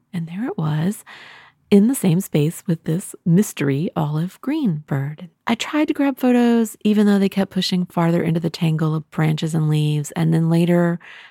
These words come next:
home, when I thought to pull up the photos to see if I could tell, if I'd gotten anything that would let me be able to really see, hoping that I could sort it out, what these mystery birds are, what my mystery olivey colored bird is.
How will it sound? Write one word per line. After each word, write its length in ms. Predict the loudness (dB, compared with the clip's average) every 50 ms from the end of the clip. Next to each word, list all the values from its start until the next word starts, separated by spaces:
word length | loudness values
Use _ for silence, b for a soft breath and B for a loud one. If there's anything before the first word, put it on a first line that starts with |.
| B
home, 400 | 2 4 6 6 8 6 6 6
when 100 | 4 4
I 200 | 4 2 2 0
thought 280 | 0 0 2 2 2 0
to 60 | -4
pull 220 | -6 -4 0 2 2
up 160 | 2 0 0
the 100 | -4 -6
photos 480 | -2 0 2 2 4 4 2 0 -2 -4
to 100 | -6 -8
see 220 | -4 0 0 0
if 140 | 0 0 -2
I 120 | -2 -4 -4
could 380 | -4 -4 -4 -4 -4 -6 _
tell, 560 | -16 -8 -4 -2 -2 0 0 -2 -4 -6 -8 _ -14
if 140 | -12 -8 -8
I'd 140 | -8 -8 -8 _ -4
gotten 300 | -2 -2 -2 -2 -4 0
anything 600 | 2 2 4 4 2 0 -2 -2 -2 -2 -4 -4 b b b b b b _
that 140 | -2 0 2
would 120 | 2 2
let 140 | 2 0 0
me 80 | 0 0
be 160 | 0 0 -2
able 180 | -2 -2 -4 -8
to 140 | -6 -8 -6
really 280 | -4 -2 -2 -2 -4
see, 480 | -6 -8 -6 -4 -4 -2 -2 -4 -4 B B B B B B B B B B
hoping 340 | 2 2 4 4 0 0 0
that 100 | 0 0
I 120 | 0 -2
could 200 | -4 -6 -10 -10
sort 300 | -10 -6 -4 -2 0 0
it 100 | 0 0
out, 340 | 0 -2 -2 -4 -4 -6 -6
what 260 | -4 -4 -4 -6 _
these 340 | -4 -2 -2 -2 -6 -14 -12 -6
mystery 380 | -4 -4 -4 -4 -6 -6 -6
birds 580 | -4 -4 -4 -4 -2 -4 -6 -8 -10 -16 -20 -20 _ _ _ _ _ _ _ _ _ _ -6
are, 400 | -4 -4 -2 -4 -4 -6 -6 -8 b b b b b b b b
what 320 | -6 0 2 2 2 2 0
my 160 | -2 -2 0
mystery 480 | 2 2 0 0 -2 -4 -2 -2 -2 0
olivey 560 | 0 0 2 2 2 2 0 0 -2 -6 -6
colored 360 | -6 -6 -4 -2 -4 -4 -4
bird 360 | -2 -2 0 0 -2 -4 -4 -2
is. 440 | 0 0 2 2 0 -2 -2 -4